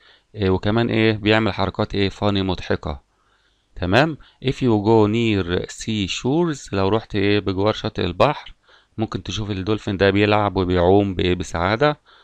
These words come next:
بعض المنتزهات او الباركس يعني، آه، بيجيبوا دولفين فين؟ In their parks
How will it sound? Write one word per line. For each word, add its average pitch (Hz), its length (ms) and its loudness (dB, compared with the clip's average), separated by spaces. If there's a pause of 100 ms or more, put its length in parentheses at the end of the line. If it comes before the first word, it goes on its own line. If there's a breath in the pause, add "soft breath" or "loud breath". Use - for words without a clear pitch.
(200 soft breath)
بعض 110 280 4
المنتزهات 95 920 -2 (500 soft breath)
او 92 180 0
الباركس 92 880 0
يعني، 113 400 -4 (380 soft breath)
آه، 95 140 0
بيجيبوا 98 320 0
دولفين 110 400 -2
فين؟ 104 400 0
In 98 300 -4
their 110 180 2
parks - 600 -4